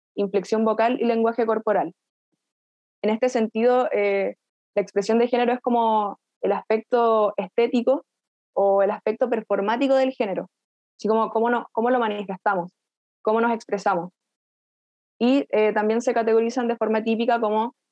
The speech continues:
femenino a un lado, masculino al otro, como opuestos. Y la combinación, o bueno, como lo que ya discutimos, eh, sería la, la androginia.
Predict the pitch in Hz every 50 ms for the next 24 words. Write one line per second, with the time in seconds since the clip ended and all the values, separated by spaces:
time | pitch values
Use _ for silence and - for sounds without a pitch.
0 | _ _ - 190 190 196 208 208 208 208 208 208 214 226 226 226 226 226 226 220
1 | - - - 196 208 196 - 208 202 214 214 208 208 214 220 220 226 233 233 240
2 | 247 - _ 208 202 196 190 185 202 214 220 - - 226 254 269 _ _ _ _
3 | _ _ _ _ _ _ _ _ _ _ _ _ - 226 233 240 247 254 240 233
4 | 226 220 214 208 208 208 208 - - 208 208 208 214 220 214 214 208 202 208 202
5 | 196 190 190 - - _ - 196 196 196 190 196 196 196 202 202 202 202 208 214
6 | 214 220 202 208 214 220 240 277 - _ - 196 196 196 202 - 208 196 208 208
7 | 214 208 202 - - 208 202 202 208 220 214 - 233 196 170